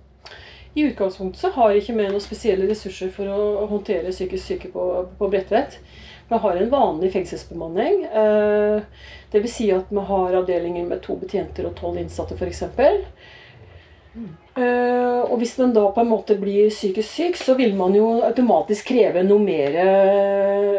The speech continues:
noe mer oppmerksomhet og noe mer støtte enn det man, eh, har lagt opp til i vanlige fengsler.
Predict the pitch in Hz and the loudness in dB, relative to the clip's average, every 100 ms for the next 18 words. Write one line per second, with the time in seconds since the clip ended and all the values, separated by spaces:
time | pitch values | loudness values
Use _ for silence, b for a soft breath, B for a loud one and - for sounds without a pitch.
0 | 202 214 208 185 156 170 208 185 143 131 | 0 2 2 0 0 2 2 0 -4 -8
1 | 170 165 202 196 190 143 131 151 175 - | -10 -6 -4 -4 -4 -4 -6 -6 -10 -8
2 | 220 - _ 214 226 B B B B B | -10 -10 _ -2 -2 B B B B B
3 | - 208 175 156 156 180 185 185 185 185 | 0 0 0 -2 -4 -2 0 2 0 2
4 | 202 208 - - 151 - 170 175 165 151 | 0 0 -4 -12 -12 -6 -6 -2 -2 -4
5 | 156 139 - 139 165 | -6 -8 -6 -4 -4